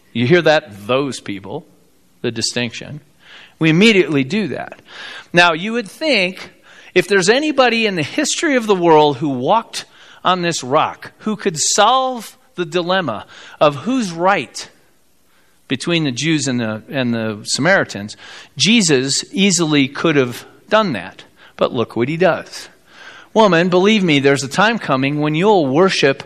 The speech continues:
the Father neither on this mountain nor in Jerusalem." Wait, what? Neither is right? Is that what he's saying?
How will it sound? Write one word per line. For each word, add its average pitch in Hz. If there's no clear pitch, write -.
the 190
Father 165
neither 240
on 160
this 143
mountain 120
nor 175
in 131
Jerusalem." 117
Wait, 139
what? 113
Neither 214
is 302
right? 311
Is -
that 175
what 240
he's 240
saying? 262